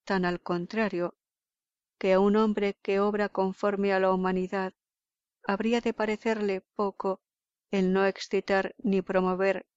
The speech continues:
las enemistades de los hombres, hablando mal de unos a otros, si además de esto no procuraba también apagarlas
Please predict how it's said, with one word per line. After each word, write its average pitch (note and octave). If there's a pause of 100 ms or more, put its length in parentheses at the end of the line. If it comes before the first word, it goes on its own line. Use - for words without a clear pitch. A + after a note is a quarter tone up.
(140)
las G3
enemistades F#3
de F#3+
los F3+
hombres, F3+ (1200)
hablando F3+
mal F3+
de F3+
unos F3+
a F#3
otros, F#3 (1160)
si -
además F#3
de G3+
esto F#3+ (720)
no A#3+
procuraba F#3
también F#3+ (220)
apagarlas F3+